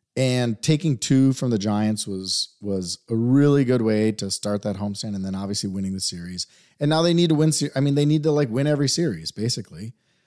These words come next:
That's kind of the goal because you have to put pressure on these other teams and you have to pass either the Phillies or the Padres. And that's gonna take, with only twenty-one games left, running together the sort of winning streak that's really eluded them.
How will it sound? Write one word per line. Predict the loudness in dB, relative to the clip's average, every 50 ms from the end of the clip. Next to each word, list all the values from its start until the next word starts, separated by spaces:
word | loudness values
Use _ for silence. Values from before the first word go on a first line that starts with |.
| _ _ _
That's | -4 -4 -4 -4
kind | -2 -2 0 0 0
of | 2 0
the | 0
goal | 0 0 0 2 4 4 4 4
because | 2 0 -2 -2 -4 -2 -2
you | -2 -2
have | -2 -2 -4
to | -6
put | -8 -8 -10 -8
pressure | -6 -6 -4 -4 -4 -4 -2
on | 0 0
these | 0 0 0
other | 0 -2 -2
teams | -2 -4 -4 -4 -2 -2 0
and | 0
you | 0 0
have | -2 -4
to | -8
pass | -14 -16 -10 -8 -6 -6 -6 -4 -6 -6 -4
either | -4 -4 -2 -2 -4
the | -4 -6
Phillies | -6 -6 -6 -4 -4 -4 -6
or |
the | -8 -10
Padres. | -8 -8 -8 -8 -6 -6 -6 -4 -4 -4
And | -4 -4 -6 -6 -8 _ _ _ _ _ _
that's | -6 -6 -4 -2
gonna | -2 -2 -2 -2
take, | -2 0 0 0 0 -2 -4
with | -6 -6 -6 -6 _ _ _
only | -4 -2 -2 -2
twenty-one | -2 -2 0 0 2 2 2 2
games | 2 0 0 0 0
left, | -2 -2 -2 -4 -6 -10 _ -20 _ _ _ _ _ _ _ _ _ _
running | -2 0 2 2 4 4 4 2
together | 2 4 4 4 4 4 2
the | 2 0
sort | 0 0 0 2
of | 2 2 2
winning | 2 2 2 2
streak | 2 0 0 0 0 0
that's | -2 -2 -2 -2
really | 0 2 2 4
eluded | 4 2 2 4 4 4 4 2 0 -4
them. | -10 -12 -18 -20 _